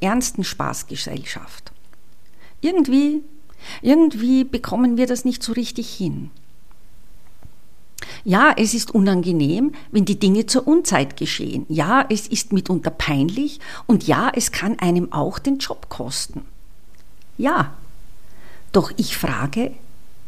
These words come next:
wenn es passiert, warum nicht lachen? Warum nicht entspannt lachen? Lachen macht frei, führt einen vielleicht zu einer Brücke,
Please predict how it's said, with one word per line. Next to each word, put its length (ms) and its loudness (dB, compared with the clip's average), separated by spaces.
wenn 180 4
es 160 0
passiert, 640 2
warum 240 4
nicht 260 2
lachen? 460 -2
Warum 560 6
nicht 320 4
entspannt 640 2
lachen? 600 0
Lachen 600 2
macht 300 2
frei, 460 -2
führt 460 2
einen 380 0
vielleicht 880 -2
zu 200 2
einer 200 2
Brücke, 500 0